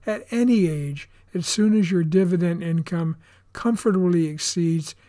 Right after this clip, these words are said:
your living expenses. Why do companies increase their dividend payouts? Some companies want to reward shareholders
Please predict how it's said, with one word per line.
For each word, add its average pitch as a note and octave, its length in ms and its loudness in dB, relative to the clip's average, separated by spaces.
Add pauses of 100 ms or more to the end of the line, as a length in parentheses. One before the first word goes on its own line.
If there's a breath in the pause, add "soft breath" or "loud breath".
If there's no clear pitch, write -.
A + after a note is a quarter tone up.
(120 soft breath)
your F3 180 2
living F3 520 0
expenses. C#3+ 920 -10 (840 soft breath)
Why A3 720 4 (180)
do E3+ 140 -2
companies G3+ 560 0
increase F#3 420 0
their F3 200 -2
dividend E3 640 -2
payouts? D3+ 720 -6 (680 soft breath)
Some A3+ 360 2
companies D3+ 720 -4 (280 soft breath)
want F#3+ 280 4
to G#3 100 -4
reward E3+ 560 4
shareholders D#3+ 800 -2